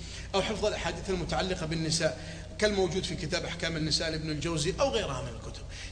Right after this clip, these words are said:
تجد إذن فيه مشروع. بعض الأخوات يقولون: "لا يصعب علينا مسألة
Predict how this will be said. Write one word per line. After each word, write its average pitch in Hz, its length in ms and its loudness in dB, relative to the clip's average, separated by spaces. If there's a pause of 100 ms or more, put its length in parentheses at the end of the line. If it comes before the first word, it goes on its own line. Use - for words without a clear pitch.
تجد 208 180 0
إذن 190 240 -2 (100)
فيه 233 260 0 (260)
مشروع. 185 420 2 (380)
بعض 285 240 4
الأخوات 226 400 -4
يقولون: 285 340 -6
"لا 294 180 0
يصعب 220 280 -2
علينا 160 300 -4
مسألة 156 320 -2